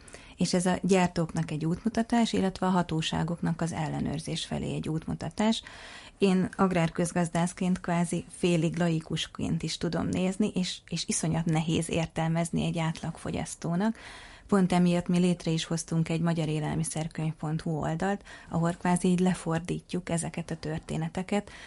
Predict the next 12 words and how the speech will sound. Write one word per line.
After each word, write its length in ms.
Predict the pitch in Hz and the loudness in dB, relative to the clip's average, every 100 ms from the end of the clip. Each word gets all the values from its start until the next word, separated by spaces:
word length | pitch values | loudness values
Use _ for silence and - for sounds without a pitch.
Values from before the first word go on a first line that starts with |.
| - | -4
hogy 160 | 175 180 | 0 4
nem 200 | 185 170 | 6 4
a, 100 | - | 2
a 60 | 165 | 0
gyártási 540 | 175 170 - 165 165 | 0 -2 -2 -4 -4
technológiáról, 920 | - 165 180 180 190 190 208 202 208 | -4 -4 0 0 0 0 0 0 0
hanem 280 | 196 202 190 | 2 2 2
a 60 | 185 | 2
lényeget 640 | 185 175 165 160 156 160 | 2 2 2 0 -4 -8
próbáljuk 560 | - 165 170 160 160 - | -6 -6 -4 -4 -4 -6
kiemelni, 520 | 156 151 151 160 160 | -8 -6 -6 -4 -4
hogy 200 | 160 | -6